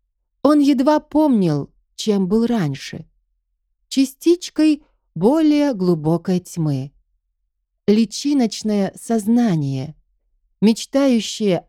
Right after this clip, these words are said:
о плечах, увенчанных полупрозрачными крыльями. И о той, кто их подарит.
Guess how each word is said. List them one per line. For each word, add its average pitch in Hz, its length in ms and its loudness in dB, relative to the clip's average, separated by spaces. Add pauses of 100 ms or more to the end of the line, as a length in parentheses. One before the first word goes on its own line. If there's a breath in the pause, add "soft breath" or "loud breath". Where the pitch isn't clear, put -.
(100)
о 180 120 -2
плечах, 247 720 -4 (460)
увенчанных 220 920 0 (400)
полупрозрачными 170 1080 0
крыльями. 160 880 -4 (1040)
И 196 60 2
о 175 140 2
той, 277 460 -2 (640)
кто - 260 -4
их - 420 -4
подарит. 156 760 -6